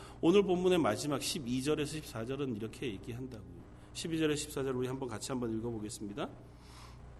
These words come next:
"그러므로 너희는 죄가 너희 죽을 몸을 지배하지 못하게 하여 몸의 사욕에 순종하지 말고 또한 너희 지체를 불의의 무기로 죄에게 내주지 말고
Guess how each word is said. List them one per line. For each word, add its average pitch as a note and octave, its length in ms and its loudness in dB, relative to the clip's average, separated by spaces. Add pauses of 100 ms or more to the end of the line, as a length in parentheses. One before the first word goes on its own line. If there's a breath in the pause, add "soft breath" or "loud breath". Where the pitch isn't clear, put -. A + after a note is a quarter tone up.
(1300 loud breath)
"그러므로 F#3 800 10 (140)
너희는 B2 760 6 (200)
죄가 D3+ 440 10
너희 C3+ 400 4
죽을 F3 380 4
몸을 F#3+ 400 8
지배하지 D3 560 4
못하게 C3+ 440 2
하여 A#2+ 560 0 (360 loud breath)
몸의 D3+ 320 10
사욕에 G3 460 6
순종하지 B2+ 600 4
말고 F#2+ 720 0 (320 loud breath)
또한 G3+ 240 8
너희 F3 180 10
지체를 E3 600 2
불의의 D#3 420 6
무기로 A#2+ 640 2
죄에게 B2+ 460 4
내주지 A2 380 0
말고 A2+ 760 2